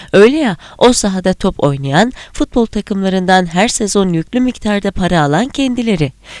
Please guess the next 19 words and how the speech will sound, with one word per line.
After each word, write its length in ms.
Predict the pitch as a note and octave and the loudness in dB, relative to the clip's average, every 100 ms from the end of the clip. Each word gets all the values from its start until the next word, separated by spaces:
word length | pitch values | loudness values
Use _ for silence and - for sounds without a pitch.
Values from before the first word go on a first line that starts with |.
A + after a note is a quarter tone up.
| - | -6
Ticari 520 | G3 F3 E3 D3+ D3+ | -6 -2 -2 -2 -2
bir 120 | D3+ | -4
işletme 640 | - - - B2 - D#3+ G#3 - - | -2 -4 -2 -4 0 0 0 -2 -4
ve 160 | E3+ E3 | 0 0
sorumluluk 600 | - - G#3+ A3 G3+ F3+ - | 0 -2 0 0 -2 -2 -4
sahibi. 520 | D3+ C3 C#3 D3 B2+ - - - - | -4 -2 -4 -6 -8 -10 -20 -10 -2
Lakin 420 | D4+ B3+ D3+ C3+ - - | -2 -2 -6 -6 -10 -4
her 240 | G3+ C4 | 2 2
mevzuda 500 | A3 D#3+ D3 D3+ C#3 | 2 0 0 -2 -2
oldukları 500 | C#3+ D3 D#3+ D3+ D3+ | -2 -2 -4 -2 -2
gibi 380 | C3+ - C#3+ F3+ - - | -4 -2 0 0 -2 -16
futbol 520 | - D4+ - B3+ A#3+ | -4 -4 0 0 0
ya 180 | F#3+ E3 | 0 0
da 120 | D3 | 0
spor 340 | D3 - G3 F#3+ | 0 -2 -2 -2
tartışıldığında 1000 | - D3 C#3+ D3 D3+ C#3+ D#3 D3+ D#3+ D3+ - - | 0 -2 -2 -2 -2 -2 -4 0 -2 -2 -12 -4
özellikle 540 | - A3 A#3+ A#3 - | -2 0 0 -2 0
olumsuzluklarla 920 | F3+ E3+ F3 - E3+ D#3+ - F#3 E3+ C#3+ | 2 2 -2 -6 -8 -6 -4 0 0 0
alakalı 600 | C#3 C3 - C3+ D3+ | -2 -4 -8 -2 0